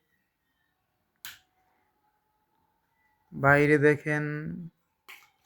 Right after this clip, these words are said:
বাচ্চারা অনেক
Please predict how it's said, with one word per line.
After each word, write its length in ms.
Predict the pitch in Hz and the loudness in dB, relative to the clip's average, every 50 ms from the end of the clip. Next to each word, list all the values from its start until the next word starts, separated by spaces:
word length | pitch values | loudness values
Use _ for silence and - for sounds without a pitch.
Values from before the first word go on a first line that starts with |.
| _ _ _ _ _ _ _ _ _ _ _ _ _ _ _ _ - - - - - _ | _ _ _ _ _ _ _ _ _ _ _ _ _ _ _ _ -20 -20 -20 -20 -20 _
বাচ্চারা 540 | 139 131 131 135 - - - 156 151 151 151 151 147 147 147 143 143 143 | 0 2 2 2 0 2 2 6 6 8 8 8 8 6 6 4 4 2
অনেক 140 | 143 147 151 | 0 -2 -4